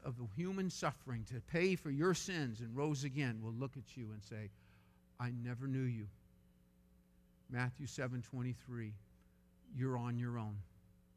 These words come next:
And you'll stand before a holy God with no defense, with no righteousness. He's warning you while you are in the land of the living. Flee.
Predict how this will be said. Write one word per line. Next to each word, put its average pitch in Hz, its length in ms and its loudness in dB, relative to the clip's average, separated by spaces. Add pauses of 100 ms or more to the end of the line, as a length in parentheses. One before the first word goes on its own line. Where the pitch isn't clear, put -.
(1700)
And 117 100 -2
you'll 131 140 2
stand 135 360 0
before 131 320 0
a 120 40 2
holy 147 300 0
God 123 420 2
with 113 140 -4
no 127 200 0
defense, 127 640 -6 (840)
with 120 120 0
no 131 200 2
righteousness. 123 840 -2 (1400)
He's 147 260 2
warning 143 420 2
you 123 140 2
while 135 300 2
you 131 200 2
are 127 180 0
in 127 120 0
the 123 100 0
land 135 360 2
of 127 80 0
the 127 80 0
living. 117 420 2 (640)
Flee. 151 680 2